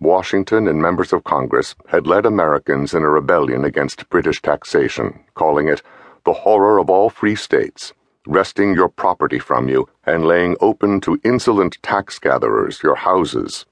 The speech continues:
the scenes of domestic peace and comfort. Washington growled to a British friend at the time, "I think the Parliament of Great Britain hath no more right to put their hands in my pocket without my consent than I have to put my hands into yours for money."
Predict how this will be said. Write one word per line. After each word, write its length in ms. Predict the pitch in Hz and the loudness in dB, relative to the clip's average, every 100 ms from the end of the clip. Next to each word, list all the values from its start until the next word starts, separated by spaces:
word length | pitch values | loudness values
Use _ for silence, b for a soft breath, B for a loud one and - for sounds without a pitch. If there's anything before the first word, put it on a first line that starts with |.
| - | -6
the 100 | - | -6
scenes 460 | - 92 85 80 | -2 -2 -2 -2
of 100 | 87 | -2
domestic 600 | 67 78 90 - 78 - | -2 -2 -2 -4 -8 -8
peace 280 | - 92 - | -8 -6 -4
and 140 | 78 - | -4 -2
comfort. 480 | 71 - - - - _ _ _ _ B B B B B - | -6 -4 -6 -8 -14 _ _ _ _ B B B B B -2
Washington 600 | 80 98 - 80 82 76 | 2 2 0 -2 0 -2
growled 580 | 65 80 82 76 73 - | 0 2 4 2 0 -2
to 140 | 82 | 0
a 100 | 71 92 | 0 0
British 260 | 85 76 | -2 -4
friend 280 | - 76 69 | -2 -2 -2
at 100 | - | -4
the 80 | 73 | -4
time, 420 | 85 80 71 67 b b b b _ - | -2 0 0 -4 b b b b _ -6
"I 120 | 71 | -4
think 260 | 71 85 76 | -2 -2 -2
the 100 | 80 | -4
Parliament 520 | - 87 78 76 76 | 0 0 2 0 -2
of 120 | 76 | -2
Great 280 | - 78 - | -2 -2 -2
Britain 400 | 85 - 76 69 - - | -2 -2 -2 -4 -10 -6
hath 300 | - - - | -4 -4 -2
no 200 | 82 90 | 0 2
more 260 | 87 90 76 | 2 2 2
right 260 | 82 85 - | 0 0 -4
to 100 | 82 | -4
put 220 | 90 80 | -2 0
their 140 | 85 76 | 0 0
hands 340 | 85 87 82 | 0 -2 -2
in 140 | 82 | -2
my 180 | 80 85 | 0 -2
pocket 500 | - 82 78 95 - | -2 -4 -2 -2 -2
without 280 | 80 85 85 | -2 0 0
my 160 | 85 85 | 0 -2
consent 560 | - 80 - 85 104 - _ - | -2 -4 0 0 -2 -6 _ -4
than 140 | 76 | 0
I 160 | 80 85 | 0 0
have 300 | 82 82 - | 0 0 -2
to 100 | - | -4
put 180 | - - | -2 0
my 160 | 78 | -2
hands 380 | 76 85 90 87 | 0 -2 -2 -2
into 220 | 90 98 | -2 0
yours 400 | 92 92 67 67 | 2 4 2 0
for 160 | - 80 | -2 0
money." 380 | 73 62 58 | 0 -2 -4